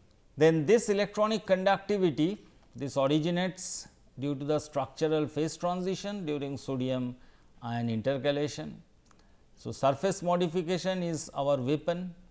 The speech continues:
So, we can, uh, deposit a carbon coating here, conductive carbon. So, that basically, um,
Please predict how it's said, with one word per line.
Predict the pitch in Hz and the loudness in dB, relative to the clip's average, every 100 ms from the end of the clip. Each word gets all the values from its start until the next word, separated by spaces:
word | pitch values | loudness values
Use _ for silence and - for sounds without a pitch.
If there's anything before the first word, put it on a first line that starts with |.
| - | -20
So, | - 113 113 110 110 - - | -16 -10 -8 -6 -8 -12 -8
we | 120 | -8
can, | 120 123 120 120 113 - - - - | -4 -2 -2 -4 -8 -20 -20 -20 -16
uh, | 123 117 117 | -10 -8 -8
deposit | 104 101 127 131 131 127 - - | -8 -2 0 2 0 -4 -6 -8
a | 117 | -8
carbon | 104 107 113 127 127 | -6 -6 -2 -2 -2
coating | 120 123 151 156 | -4 -6 -4 -4
here, | 135 139 - - - _ - - - _ - | -6 -8 -12 -20 -20 _ -20 -20 -20 _ -6
conductive | 117 131 127 - 123 | 0 0 0 -4 -6
carbon. | - 120 120 123 123 - - _ - - - _ _ _ _ | 0 0 0 -4 -8 -16 -20 _ -20 -20 -20 _ _ _ _
So, | - 110 | -12 -4
that | 98 156 143 107 | 4 4 2 -2
basically, | 135 185 180 180 147 151 160 - - | -2 0 2 2 2 0 -4 -14 -8
um, | 131 131 131 131 | -4 -2 -2 -6